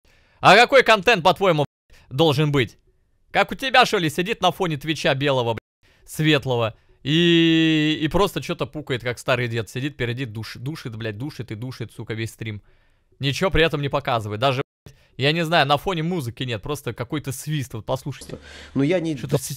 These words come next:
Speaker 1: спердит у него, шипит на фоне. Вот это вообще достойный контент. <laughs> Ну ла-, ла-, ла-, ла-, ла-, ла-, ладно, окей. Хорошо.
Speaker 2: Шестнадцать, пошёл он нахуй с этим контентом просто. Но я не долб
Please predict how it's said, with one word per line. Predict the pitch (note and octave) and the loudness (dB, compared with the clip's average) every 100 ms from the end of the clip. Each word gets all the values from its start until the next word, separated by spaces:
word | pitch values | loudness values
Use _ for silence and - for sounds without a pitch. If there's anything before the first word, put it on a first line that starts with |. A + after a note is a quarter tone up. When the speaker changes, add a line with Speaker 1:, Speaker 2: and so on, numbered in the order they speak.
| - | -14
Speaker 1:
спердит | - F#3 D3+ C3 A3+ F3 | -8 -4 -2 -2 -4 -4
у | |
него, | D#3+ D3+ | -4 -4
шипит | - F3+ - E3+ | -6 -8 -8 -6
на | D#3 | -4
фоне. | C#3+ D3+ C3+ A#2+ _ _ | -4 -4 -6 -10 _ _
Вот | E3+ C4 | 0 6
это | D#4+ C4+ | 6 6
вообще | B3+ A3+ - A3 | 6 4 2 -2
достойный | E3+ E3 F3+ D3+ | 0 -2 -2 -2
контент. | C3 C#3+ C3+ B2+ A2+ | -2 -2 0 -2 0
<laughs> | - F3+ G#3+ - - - - - - - - - - - G#3+ B3+ G3 | 2 4 4 2 -2 -6 -20 -20 -20 -20 -20 -20 -20 -18 -14 -14 -10
Ну | C3+ | 0
ла-, | F#3+ G3 | 4 4
ла-, | E3+ E3+ | 4 2
ла-, | F#3+ D3 | 2 0
ла-, | D#3 | -2
ла-, | C3+ B2+ | -2 -4
ла-, | A2 | -4
ладно, | A2 A2 G#2+ | -4 -4 -4
окей. | - B2 G2+ _ _ _ _ _ | -4 -6 -6 _ _ _ _ _
Хорошо. | - B2 D3+ - A#2+ A2 - | -4 0 0 -2 -8 -8 -14
Speaker 2:
Шестнадцать, | C3 - F#3 E3+ | -10 -6 -4 -4
пошёл | C3+ - F3 | -6 -4 -2
он | C3 | 0
нахуй | B2 A#2 _ - | -2 -4 _ -12
с | |
этим | F#2+ | -10
контентом | F#2 G#2 D3 C#3 A2+ | -8 -6 -4 -6 -8
просто. | G2 F#2 - - - - - | -8 -10 -10 -18 -18 -20 -4
Но | C3 | -2
я | D3 F3+ | 0 0
не | E3 | -2
долб | B2 G#2 C#3+ | -6 -2 -2